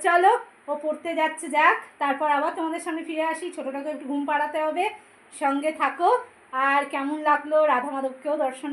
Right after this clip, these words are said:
করাতে পারলাম, ভাবতেও পারিনি পারবো, কারণ এতটা ভিড় ছিল। আমরা যখন খেয়েছি তখন তো প্রায় চারটে বাজতে যায়, তখন একটু ফাঁকা ফাঁকা হয়ে আসছিল বলেই আমার ভালো লেগেছে এই সময়টা খেয়ে, কারণ রাধা মাধবকে দর্শন করাতে পারলাম তোমাদের। আর যতটুকু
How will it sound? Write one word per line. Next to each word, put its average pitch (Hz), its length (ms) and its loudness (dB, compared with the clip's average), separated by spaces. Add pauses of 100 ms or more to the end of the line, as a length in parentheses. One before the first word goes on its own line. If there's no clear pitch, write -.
করাতে 269 340 0
পারলাম, 277 320 -2 (440)
ভাবতেও 247 360 -4
পারিনি 269 260 -2 (120)
পারবো, 254 280 2 (100)
কারণ 254 160 -2 (120)
এতটা 269 220 -6 (100)
ভিড় 254 240 -12
ছিল। 262 120 -8 (480)
আমরা 269 200 -4
যখন 320 160 -2 (120)
খেয়েছি 285 260 -6
তখন 277 200 -4
তো 277 80 -8
প্রায় 294 240 0
চারটে 302 320 -4
বাজতে 277 300 -2
যায়, 330 200 2
তখন 269 220 -2
একটু 277 180 -16
ফাঁকা 262 200 -6
ফাঁকা 285 240 -6
হয়ে 262 200 2
আসছিল 294 240 -6 (100)
বলেই 415 200 4 (380)
আমার 392 220 4
ভালো 320 200 6
লেগেছে 277 280 -2
এই 254 80 -6
সময়টা 269 260 -4 (100)
খেয়ে, 254 200 -2
কারণ 294 220 -2
রাধা 262 180 2
মাধবকে 285 260 -4 (100)
দর্শন 233 220 -4 (100)
করাতে 247 260 -4
পারলাম 226 300 -6
তোমাদের। 220 280 -8 (520)
আর 269 120 4 (100)
যতটুকু 339 380 0